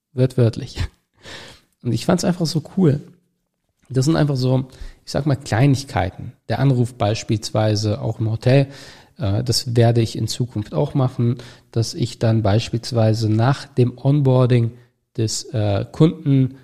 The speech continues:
einfach nochmal anrufe und frage, hey, ähm,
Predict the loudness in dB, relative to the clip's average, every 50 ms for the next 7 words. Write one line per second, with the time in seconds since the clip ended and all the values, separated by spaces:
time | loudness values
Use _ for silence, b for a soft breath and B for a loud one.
0 | B B B -4 -4 -2 0 0 0 0 -2 -2 -2 -2 0 -2 -2 -2 -2 -2
1 | 0 0 0 -2 -2 -4 -4 -4 -6 -6 -4 -2 2 2 2 4 2 2 2 2
2 | 2 2 2 0 -2 B B B B B B B B 2 4 6 6 6 4 2
3 | 0 -2